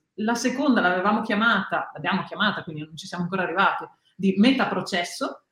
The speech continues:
perché vorremmo mettere sulla piattaforma anche la parte di progettazione dei percorsi di partecipazione,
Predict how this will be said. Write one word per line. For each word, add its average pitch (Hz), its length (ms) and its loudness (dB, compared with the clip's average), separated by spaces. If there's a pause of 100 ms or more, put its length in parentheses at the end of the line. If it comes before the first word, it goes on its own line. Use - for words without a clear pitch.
perché 214 260 0
vorremmo 226 840 4
mettere 196 580 2
sulla 175 220 -4
piattaforma 220 640 2
anche 247 240 4
la 180 140 2
parte 240 360 2
di 190 160 2
progettazione 214 1040 0
dei 196 260 2
percorsi 247 580 -2
di 196 120 -6
partecipazione, 170 1000 -8